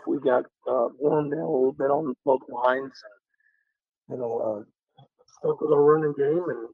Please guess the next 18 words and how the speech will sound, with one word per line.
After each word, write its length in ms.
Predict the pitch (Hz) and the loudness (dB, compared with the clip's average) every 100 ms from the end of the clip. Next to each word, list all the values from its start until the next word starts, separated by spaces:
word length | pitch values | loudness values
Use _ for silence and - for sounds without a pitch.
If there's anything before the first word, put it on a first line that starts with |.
| - | -10
it 120 | 127 _ _ | -10 _ _
kind 200 | - 131 | -10 -6
of, 100 | 143 123 _ - 135 | -6 -8 _ -10 -8
uh, 100 | - - | -6 -4
paid 160 | 151 | -2
off 240 | 156 160 160 | 0 0 -4
at 100 | - | -8
the 160 | 151 226 | -6 -6
end. 160 | 131 117 - | -8 -10 -6
But 120 | 123 | -6
it 80 | 254 | -4
was, 140 | 156 - _ _ _ _ | -6 -8 _ _ _ _
it's 100 | 156 | 4
a 60 | |
heck 140 | 165 196 | 4 2
of 80 | 185 | -6
a 160 | 175 175 | -6 -6
game, 260 | 180 190 | -4 -6